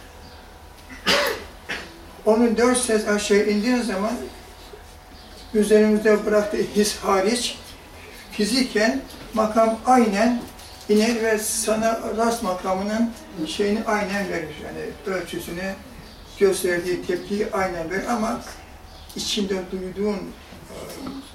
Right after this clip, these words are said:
e, rastın rast makamının içine duyduğun o, e, e, a-, anlamı vermez. Daha pes seslerdir, o, o anlamı vermez. Ama rast makamını,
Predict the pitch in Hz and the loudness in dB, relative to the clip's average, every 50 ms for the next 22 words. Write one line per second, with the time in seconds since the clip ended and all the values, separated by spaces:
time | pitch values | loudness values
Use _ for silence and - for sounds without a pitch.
0 | - - - - - - 143 147 147 156 156 165 180 185 - - - - 208 202 | -18 -18 -18 -16 -14 -12 -10 -10 -10 -10 -8 -6 -4 -4 -4 -6 -2 0 0 0
1 | 156 - - - - - - - - - - - - - 175 175 190 190 - - | 0 -2 -8 -14 -18 -18 -18 -18 -16 -14 -14 -12 -12 -10 -10 -8 -6 -6 -6 -8
2 | - - - - - - 190 190 190 196 196 - - - - 180 180 175 160 175 | -10 -12 -12 -12 -12 -12 -12 -12 -12 -12 -12 -12 -14 -14 -12 -12 -10 -10 -10 -8
3 | 170 165 160 190 196 190 - 190 190 185 - - - - - - - - - - | -8 -8 -8 -8 -8 -6 -6 -6 -6 -6 -8 -14 -18 -18 -18 -18 -18 -18 -18 -18
4 | - - - - - - - - 233 - - - - - - - - - - - | -16 -12 -10 -10 -10 -10 -10 -10 -10 -10 -10 -10 -8 -8 -8 -8 -8 -12 -8 -2
5 | - - 208 208 190 180 202 214 185 185 170 151 147 151 - - - - - - | -2 0 0 0 -2 -4 -4 -2 -2 -2 -2 -4 -4 -6 -8 -8 -8 -10 -10 -14
6 | - - - - - - - - - - - - - - - - - - - 139 | -18 -18 -18 -18 -20 -20 -20 -20 -20 -20 -20 -20 -20 -20 -20 -20 -20 -18 -14 -10
7 | - 180 185 185 185 180 175 156 - 190 175 156 - - 175 160 160 160 202 202 | -6 -6 -6 -6 -6 -8 -8 -6 -6 -6 -6 -6 -6 -6 -4 -6 -4 -4 -4 -4
8 | 208 - - - - - - - - - - - 240 190 - - - - - - | -4 -6 -8 -10 -8 -8 -8 -8 -10 -12 -10 -8 -6 -6 -6 -8 -10 -14 -10 -6
9 | - 202 202 175 165 160 - 226 190 185 170 165 165 170 151 - - 196 196 190 | -4 -4 -4 -4 -4 -6 -6 -6 -4 -4 -4 -4 -6 -8 -10 -8 -6 -6 -4 -4
10 | 170 160 - - - - - - - - - - - - - - - - - - | -6 -6 -8 -10 -14 -16 -16 -16 -14 -14 -12 -12 -12 -12 -14 -14 -14 -14 -14 -14
11 | 175 180 165 202 240 233 233 - 196 190 190 - 185 180 180 185 202 214 240 254 | -12 -2 2 2 4 4 2 2 0 0 0 2 0 0 0 0 -2 -2 -2 -2
12 | 262 | -2